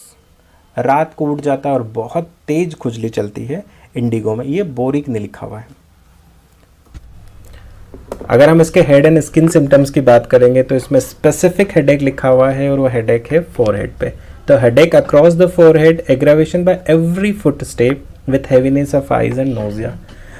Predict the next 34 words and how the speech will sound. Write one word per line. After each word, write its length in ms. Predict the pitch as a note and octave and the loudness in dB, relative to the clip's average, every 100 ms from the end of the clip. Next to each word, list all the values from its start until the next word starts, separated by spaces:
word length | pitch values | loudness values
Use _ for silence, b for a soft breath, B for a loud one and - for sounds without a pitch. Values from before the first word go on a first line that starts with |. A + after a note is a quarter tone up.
| B B B | B B B
अ, 380 | - A#2 A#2+ A#2 - | 2 4 4 0 -2
foot, 180 | D#3+ D#3+ | 0 2
foot 240 | D3+ F3 | 4 4
स्टेप 360 | F3+ F3 F3 E3+ | 4 2 2 4
को 100 | F3+ | 4
लेके 260 | E3+ D#3+ E3 | 4 4 4
belladonna 420 | D3 C#3 D3+ D#3+ | 6 4 4 2
and 120 | D#3+ | 4
bryonia 300 | C#3+ B2+ C#3 | 6 6 6
को 100 | D3 | 4
compare 360 | C#3+ B2 C3 C3+ | 4 2 4 2
किया, 220 | C#3 D3+ | 4 4
वो 100 | D#3 | 4
हम 160 | D3 | 2
आगे 240 | C3+ A#2 B2+ | 0 2 2
देखेंगे 340 | B2 A#2+ C3+ | 2 2 -2
कि 120 | C3+ | 0
belladonna 420 | C3+ A#2 A2+ A#2+ B2 | 2 2 2 2 0
और 120 | B2 | 0
bryonia 320 | A#2+ A2 A2+ | 0 0 -2
का 80 | A2+ | -4
characteristic 600 | A#2 G#2+ - A#2 - - | -2 -4 -4 -10 -8 -8
क्या 140 | - G#2+ | -6 -8
है। 160 | A2 A#2 - b b b b | -8 -12 -20 b b b b
अगर 180 | - D3 | 4 4
headache 320 | C#3+ C#3+ E3 | 6 4 2
की 80 | - | 0
बात 240 | E3+ D#3 D3+ | 4 4 4
करें 200 | D#3+ F3 | 2 2
तो 60 | |
headache 360 | E3+ C#3 D3+ E3 | 2 4 2 2
are 180 | F#3 C3+ | 0 4
worse 260 | C#3+ E3 | 4 4
from 220 | - G3 | 0 -2